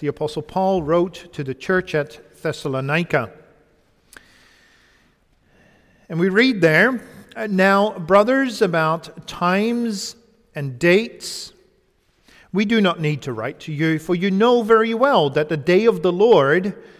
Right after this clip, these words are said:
will come like a thief in the night. While people are saying, 'Peace and safety,' destruction will come on them suddenly as labor pains on a pregnant woman,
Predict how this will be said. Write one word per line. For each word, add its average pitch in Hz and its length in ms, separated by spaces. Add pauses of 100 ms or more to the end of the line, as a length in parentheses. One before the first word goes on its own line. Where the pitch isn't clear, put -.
(400)
will 165 280
come 190 320
like 175 220
a 190 60
thief 202 380
in 208 60
the 214 100
night. 233 520 (1300)
While 156 220
people 220 380
are 175 140
saying, 175 480 (320)
'Peace 208 560
and 151 120
safety,' 214 680 (460)
destruction 226 600
will 180 160
come 208 220
on 208 120
them 214 140
suddenly 208 560
as 160 160
labor 208 380
pains 151 460
on 156 100
a 151 60
pregnant 185 420
woman, 180 420